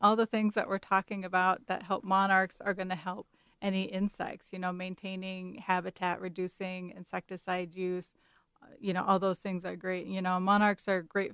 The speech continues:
fun because they're one that's pretty easy to, you know, most of us have raised them as a kid, you know, or, or had,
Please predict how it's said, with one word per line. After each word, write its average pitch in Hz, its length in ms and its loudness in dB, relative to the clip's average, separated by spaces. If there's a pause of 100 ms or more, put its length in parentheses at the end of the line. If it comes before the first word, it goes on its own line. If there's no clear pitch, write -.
(120)
fun 247 300 6
because 214 260 2
they're 196 140 0
one 180 200 -6
that's 175 280 -10
pretty 180 260 -6
easy 175 540 -4
to, 175 340 -8 (340)
you 196 80 -14
know, 180 100 -10
most 208 360 0
of 185 80 0
us 190 180 2
have 170 160 -2
raised 190 300 2
them 196 160 0
as 185 140 -6
a 185 60 -4
kid, 196 640 4 (140)
you 185 160 -8
know, 185 160 -4
or, 180 100 -2
or 185 380 -4
had, 180 280 0